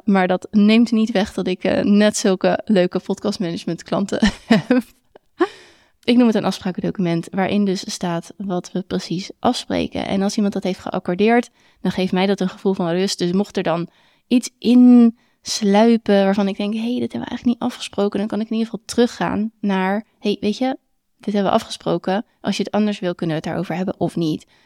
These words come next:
Maar dan heb je een soort basis om op terug te vallen. En het is ook fijn voor jezelf om uiteindelijk een werkwijze te creëren die je zelf prettig vindt. Kijk, ik zet daar bijvoorbeeld in dat ik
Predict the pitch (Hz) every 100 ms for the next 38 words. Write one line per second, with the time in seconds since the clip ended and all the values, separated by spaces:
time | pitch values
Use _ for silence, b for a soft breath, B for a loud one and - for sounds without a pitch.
0 | _ - 202 202 214 220 202 - 185 -
1 | 160 190 190 - 180 170 - - 165 -
2 | - - - - - 196 196 208 - -
3 | - 185 190 185 180 185 185 190 - 180
4 | 170 - 190 190 180 175 - _ _ _
5 | _ - 190 185 202 185 185 180 - -
6 | 180 175 185 175 165 165 196 _ - 185
7 | - 202 - 185 214 220 b b b b
8 | b _ - 226 240 233 196 196 208 196
9 | - - 208 180 190 254 - - 190 190
10 | 196